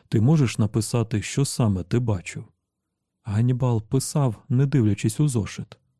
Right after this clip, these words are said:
одночасно рахуючи удари метронома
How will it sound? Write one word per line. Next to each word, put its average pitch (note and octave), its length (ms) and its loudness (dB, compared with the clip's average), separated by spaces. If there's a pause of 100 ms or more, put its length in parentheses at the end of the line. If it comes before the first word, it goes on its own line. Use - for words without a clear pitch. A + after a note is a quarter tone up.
(260)
одночасно B2 840 0
рахуючи A#2 600 0
удари G#2+ 380 0
метронома A2 720 0